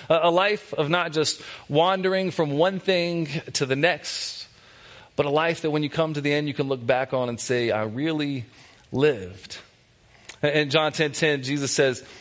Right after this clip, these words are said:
"I have come so that you might have life and have it to the full." If you know the truth, you know the way, and if you follow the way, then you have life that is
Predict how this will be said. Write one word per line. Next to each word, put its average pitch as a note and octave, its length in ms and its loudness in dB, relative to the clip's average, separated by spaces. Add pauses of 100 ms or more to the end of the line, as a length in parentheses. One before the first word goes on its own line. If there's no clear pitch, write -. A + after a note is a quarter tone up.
(140)
"I E3+ 140 2
have A#2+ 180 -4
come B2 400 -2
so C3 120 -4
that B2+ 100 -6
you C3 80 -4
might B2+ 180 0
have A#2 340 -4
life B2+ 540 -2 (400)
and A#2 80 -2
have D3+ 280 0
it D#3+ 180 -4 (440)
to D3 100 -4
the B2 120 0
full." G2 560 -2 (1300)
If D#3 260 0
you D3+ 80 4
know F3+ 180 6
the D#3+ 100 0
truth, - 760 -4
you C#3+ 100 0
know D#3 140 6
the D3+ 80 6
way, D3+ 300 4
and C3+ 60 2
if B2 100 -8
you C3+ 60 -8
follow - 320 -2
the C#3 80 0
way, C#3 160 6
then C3 160 0
you B2 80 0
have B2 420 -2
life B2+ 480 0
that A#2 120 -2
is A2 160 -4